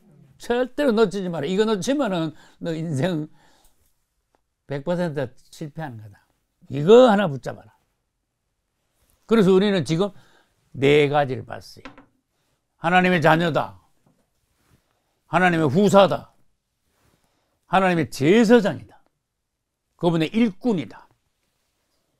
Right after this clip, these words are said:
이것을 여러분들이 생각한다면, 아, 나는 내가 누구니까? 누구답게 살아야 되겠다. 예를 들어볼까? 일 번, 나는 하나님의 자녀니까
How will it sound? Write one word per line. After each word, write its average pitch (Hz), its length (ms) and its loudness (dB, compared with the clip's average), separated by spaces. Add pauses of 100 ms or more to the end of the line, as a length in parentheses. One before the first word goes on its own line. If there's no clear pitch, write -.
(340)
이것을 175 400 -2
여러분들이 175 960 0
생각한다면, 175 580 -6 (120)
아, 147 640 2 (2000)
나는 135 300 -8
내가 123 220 -6
누구니까? 143 680 -2 (720)
누구답게 123 840 -4
살아야 117 320 -16
되겠다. - 360 -20 (1080)
예를 170 140 0
들어볼까? 165 300 0
일 202 160 2
번, 185 200 2 (340)
나는 151 260 2
하나님의 139 420 0
자녀니까 233 800 0